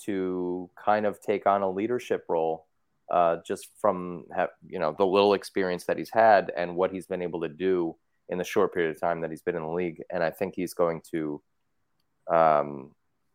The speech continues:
really take a hold of that and, like, take people under his wing. And I think he's smart and he's learning how to play in this league.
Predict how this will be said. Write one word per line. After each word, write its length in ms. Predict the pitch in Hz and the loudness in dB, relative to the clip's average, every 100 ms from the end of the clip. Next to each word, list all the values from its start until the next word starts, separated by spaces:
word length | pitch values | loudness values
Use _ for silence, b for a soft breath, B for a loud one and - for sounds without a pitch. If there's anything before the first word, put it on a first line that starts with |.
| _ - | _ -16
really 420 | 90 95 95 90 | 0 6 6 6
take 260 | - 95 82 | 4 0 2
a 80 | 80 | 4
hold 320 | 87 85 80 | 4 4 2
of 100 | 76 | 0
that 280 | 71 71 71 | 4 4 2
and, 120 | 78 73 | -2 -6
like, 180 | 78 | -6
take 220 | - 87 - | -6 -8 -6
people 240 | 87 90 | -4 -2
under 180 | 85 80 | -2 -4
his 160 | 80 | -6
wing. 300 | 80 78 73 | -4 -2 -4
And 80 | 76 | -4
I 80 | 76 | -6
think 240 | - 85 - | -6 -6 -6
he's 200 | 90 - | -8 -8
smart 480 | - 78 85 85 - | -4 6 8 8 4
and 100 | 82 | -4
he's 240 | 78 - - | -4 -6 0
learning 340 | 95 90 87 | 4 4 6
how 80 | 85 | 4
to 60 | 82 | 4
play 280 | - 85 | 4 4
in 80 | 85 | 2
this 200 | 80 - | -4 -8
league. 280 | 82 80 | -6 -4